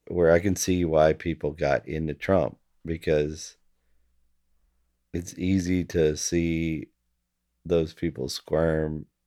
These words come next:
because of something, and it instantly kinda like it, whatever it is, <laughs> right?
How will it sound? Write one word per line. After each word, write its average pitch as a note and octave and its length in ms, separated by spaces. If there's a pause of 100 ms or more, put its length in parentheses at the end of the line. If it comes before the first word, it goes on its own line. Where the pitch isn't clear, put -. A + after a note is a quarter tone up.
(140)
because D#2 360
of D#2 120
something, F2 500
and D#2 180
it D#2 180 (300)
instantly D#2+ 840 (600)
kinda D#2 240
like C#2 300
it, - 180 (1300)
whatever D#2 380
it C#2+ 80
is, E2 340
<laughs> - 20
right? F#2+ 260